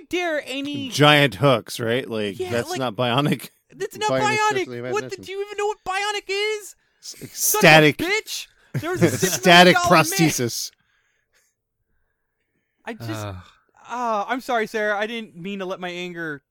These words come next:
Speaker 1: like,
Speaker 2: No, that's all right. I was just gonna say, it's like, it's a static prosthesis. What do you want?
Speaker 1: Just, bruh, <laughs> like, I,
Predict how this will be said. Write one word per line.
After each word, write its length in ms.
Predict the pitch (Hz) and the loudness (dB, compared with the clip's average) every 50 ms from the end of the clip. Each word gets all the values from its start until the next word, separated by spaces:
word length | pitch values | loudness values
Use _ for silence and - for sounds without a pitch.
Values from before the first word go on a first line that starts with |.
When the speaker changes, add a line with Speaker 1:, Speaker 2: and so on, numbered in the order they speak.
| _ | _
Speaker 1:
like, 240 | 160 151 139 131 - _ _ _ _ _ - | _ -10 -10 -10 -10 _ _ _ _ _ -8
Speaker 2:
No, 240 | - 117 123 123 | -4 0 4 4
that's 140 | 139 165 - | 4 6 4
all 80 | 151 127 | 4 2
right. 120 | 117 117 120 | 4 4 4
I 60 | 123 | 4
was 120 | 123 117 | 4 4
just 160 | - 143 - | 0 -2 0
gonna 140 | - 139 120 | 0 -2 -2
say, 140 | - - 135 | 0 0 0
it's 120 | 123 110 | 0 0
like, 120 | 107 117 107 | 0 -2 -2
it's 160 | 113 113 92 | -2 -2 -2
a 120 | 117 123 113 | -2 -2 -2
static 520 | - - - - 131 131 139 139 131 - | -2 -4 0 2 4 4 4 2 0 -2
prosthesis. 760 | _ - 139 127 117 - - - 139 135 - - 107 95 - | _ 0 0 0 0 0 -4 -4 -4 -4 -6 -8 -10 -10 -8
What 80 | - 107 | -8 -8
do 60 | 110 | -6
you 80 | 117 113 | -6 -8
want? 240 | 123 120 110 - - _ _ _ _ _ - - _ _ _ _ _ _ _ _ _ _ _ _ _ _ | -8 -10 -12 -14 -18 _ _ _ _ _ -20 -20 _ _ _ _ _ _ _ _ _ _ _ _ _ _
Speaker 1:
Just, 260 | - 311 330 285 - - _ _ _ _ _ _ _ _ _ _ _ _ _ _ _ _ _ _ _ _ _ _ _ _ _ _ - | -10 -10 -10 -10 -12 -16 _ _ _ _ _ _ _ _ _ _ _ _ _ _ _ _ _ _ _ _ _ _ _ _ _ _ -4
bruh, 420 | 202 269 302 285 254 208 160 143 - _ _ | -2 0 2 2 0 -2 -4 -6 -12 _ _
<laughs> 120 | _ _ | _ _
like, 460 | - 220 262 262 320 311 349 285 - - - _ 233 - _ _ _ _ _ _ _ _ | -2 0 4 4 6 4 4 2 -4 -10 -20 _ -20 -20 _ _ _ _ _ _ _ _
I, 160 | 277 285 247 | -14 -14 -14